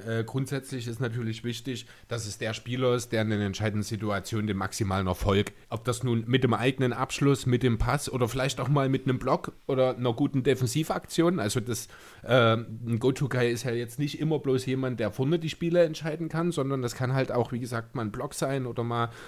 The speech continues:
einfach eine Hand, die einen Passweg streift und dadurch das entscheidende Play des Gegners unterbricht. Das sind ja auch alles entscheidende Situationen und dafür, ähm, gibt es letzten Endes wahrscheinlich, ja, in jedem Team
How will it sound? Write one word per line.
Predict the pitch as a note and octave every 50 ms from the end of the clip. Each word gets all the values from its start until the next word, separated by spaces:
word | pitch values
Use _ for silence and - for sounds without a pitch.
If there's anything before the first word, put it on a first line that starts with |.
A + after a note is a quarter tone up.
| - - - A2
einfach | G#2 C3 C3 C3+ B2
eine | A2+ C#3+ C3+ C3
Hand, | C3+ C#3+ D3+ D3+ - -
die | C#3
einen | C#3 C3+ C3
Passweg | - C3 C3 - - D#3+ D3+ D3 C#3 -
streift | - - - - C3+ C3 C3+ C#3 - - C3
und | A#2+
dadurch | - - A#2+ A2+ C3+ C#3 B2+ - - -
das | C3 B2+ A2+ - - -
entscheidende | - A#2 A#2+ - B2+ B2+ B2+ C3 C3+ B2+ A#2
Play | - A#2+ A#2 C3
des | - A#2+ A#2
Gegners | - B2 B2 - - D#3+ D3 -
unterbricht. | C#3+ D3 D3+ D3+ - D#3+ D#3+ D#3+ - - - - - - - -
Das | - - -
sind | C#3 C3+
ja | C3 B2 A2
auch | - D3 E3 -
alles | - - C3 C3 C3 A#2 A#2+
entscheidende | A2+ A2+ A2 A2+ A2+ B2 B2 B2 A2+ A2
Situationen | G2+ - A2 G2 G#2 G2+ G2 F2 - - F#2+ F2+ F#2 F#2
und | F#2+ F#2+ F2+
dafür, | G#2 G#2 - C#3 B2 A#2 A#2 - - - - - - - - - - - - -
ähm, | - A#2 A2 A2 A2 A#2 A2+ A2+ A#2 - - - - - - - - -
gibt | - D#3 D#3 - -
es | E3 D3+ C#3+ - -
letzten | - A2+ B2+ C#3 - - - - F#3 E3
Endes | B2 B2+ D3 E3+ F3 F3 D#3+ - - -
wahrscheinlich, | C#3+ C#3+ B2+ - C3+ C3+ C#3+ D3+ D3+ D3+ D3+ C#3+ - - - - _ _ _ _ - - - - G#2
ja, | - - A#2+ -
in | D3 - A2+ A#2
jedem | A2 A2+ B2+ D3 - F#3 D#3+
Team | - - D3 D#3 E3+ F3+ F3+ -